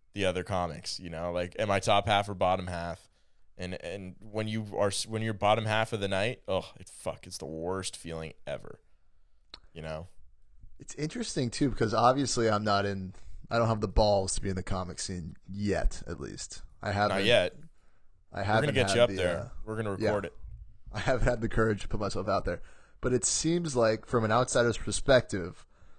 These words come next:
Speaker 2: like, there's not a number, like, there's not a limited number of seats at the table.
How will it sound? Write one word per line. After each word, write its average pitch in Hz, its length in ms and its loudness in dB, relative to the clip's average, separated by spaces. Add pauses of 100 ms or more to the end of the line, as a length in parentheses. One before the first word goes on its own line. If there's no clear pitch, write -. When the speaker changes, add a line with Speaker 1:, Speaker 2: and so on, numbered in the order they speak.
(140)
Speaker 2:
like, 127 140 2
there's 123 220 2
not 139 460 6
a 127 80 6 (140)
number, 117 500 4
like, 107 180 -2
there's 127 140 0
not 160 120 6
a 143 40 10
limited 120 460 4
number 110 240 2
of 95 100 -2
seats 110 240 -4
at 104 60 -8
the - 80 -12
table. - 480 -6